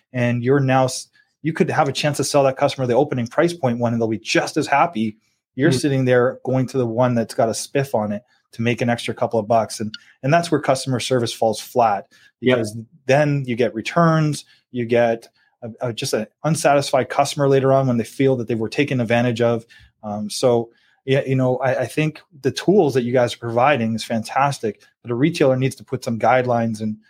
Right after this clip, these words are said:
Speaker 1: uh, guardrails in place to protect the customer, to make sure that, you know, their, that retailers, their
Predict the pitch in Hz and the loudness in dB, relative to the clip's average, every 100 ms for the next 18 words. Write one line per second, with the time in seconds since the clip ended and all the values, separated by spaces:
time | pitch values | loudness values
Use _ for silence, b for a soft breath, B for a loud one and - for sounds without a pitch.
0 | _ _ 110 107 139 143 131 117 110 110 | _ _ -12 0 2 4 2 2 0 -6
1 | - 135 120 - - 113 127 117 123 - | 0 0 0 -6 -16 -6 -2 -2 -6 -2
2 | 120 - 113 113 110 113 - 131 131 120 | -2 -2 -6 -4 -2 -4 -2 0 2 2
3 | 113 - b b b 120 113 110 120 117 | -2 -4 b b b -2 -2 0 -2 -4
4 | _ 123 104 127 147 139 123 117 120 113 | _ -4 -4 0 0 2 2 2 0 -2
5 | - 113 | -2 -2